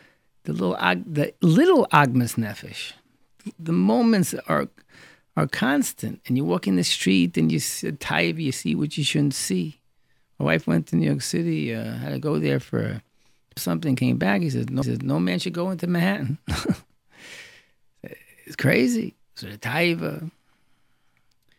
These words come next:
and then we got the covid. And who can say that? Who can take the word no today? Someone said the word, "No. I disagree." I said, "You're wrong." Forget about it. They're not your friend. Forget about it. You're not talking to that person ever anymore. What, what happened?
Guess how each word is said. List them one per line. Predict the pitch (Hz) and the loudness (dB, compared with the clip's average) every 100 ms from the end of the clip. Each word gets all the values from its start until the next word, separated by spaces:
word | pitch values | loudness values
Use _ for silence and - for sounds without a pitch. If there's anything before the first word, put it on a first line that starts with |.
| _ _ _ - | _ _ _ -10
and | 123 127 | -6 -2
then | 127 | 0
we | 123 | 0
got | 147 120 | -2 -6
the | - | -6
covid. | - 135 185 180 156 - - | -2 2 2 0 -4 -6 -14
And | 110 104 | -14 -14
who | 95 165 | -8 -6
can | 208 | -4
say | 175 196 | 0 2
that? | 180 | 4
Who | 185 | 4
can | 208 208 | 4 4
take | 190 190 | 4 4
the | 180 | 4
word | 190 170 | 4 2
no | 156 131 | 2 0
today? | - 107 - _ _ _ _ _ _ - | -2 -12 -14 _ _ _ _ _ _ -8
Someone | 175 180 | -2 0
said | 170 165 | 0 0
the | 160 | 2
word, | 156 127 | 2 6
"No. | 139 254 240 170 _ _ _ | 8 10 8 4 _ _ _
I | - 120 117 - | -18 -14 -14 0
disagree." | 247 247 247 240 247 220 - _ _ _ _ _ _ - | 4 6 6 6 4 2 -2 _ _ _ _ _ _ -16
I | 110 | -6
said, | 131 120 | -2 0
"You're | 110 | 4
wrong." | 160 240 240 220 | 6 6 4 0
Forget | - 180 202 | -2 2 2
about | 143 110 104 | 2 -2 -4
it. | 113 113 | -10 -10
They're | 147 | -6
not | 156 139 | -4 -4
your | 135 | -2
friend. | 123 117 117 165 165 | 0 0 -2 -6 -8
Forget | 175 180 | -2 2
about | 170 | 4
it. | |
You're | 123 | 4
not | 139 | 2
talking | 156 160 | 2 2
to | |
that | 151 | 0
person | 151 147 139 | 2 0 0
ever | 139 135 | 0 0
anymore. | 110 104 104 | -2 -2 -4
What, | 123 165 - | -6 -6 2
what | 190 | 4
happened? | 247 - 113 113 | 4 0 -10 -14